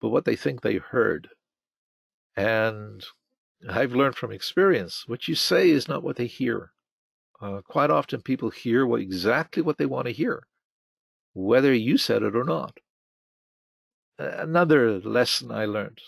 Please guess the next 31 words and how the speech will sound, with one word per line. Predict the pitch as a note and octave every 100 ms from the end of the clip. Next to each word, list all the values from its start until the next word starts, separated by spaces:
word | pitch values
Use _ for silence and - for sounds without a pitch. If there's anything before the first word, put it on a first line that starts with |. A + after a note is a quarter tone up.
| -
the | E3 A2 A2
stronger | - B2 B2 A#2
the | A2
form | B2+ A#2
of | A2+ -
communication, | A2 A2 G2+ E3 E3+ - D#3+ C3+
the |
more | A2+ A2
numerous | G#2 A#2+ A#2+ A#2+ -
and | G2+
distorted | G2+ - A2 G#2+ F#2+
the | G#2+
echoes. | D3 - A#2+ - - - _ - - - - _
And | A#2
what | C3
I |
mean | C#3 C#3+
by | A#2+ G2+
that | F#2 C#3 A3+ A#3
is, | G2+ F2
if | G#2+ C#3
you |
get | D#3+ G#3+
on | C#3+
C | - C3+
N | A#2
N, | A#2 D3+
you're | G#2 F2
heard | B2 A2+
by | B2
everybody, | E3+ C#4+ D3 E2+ E2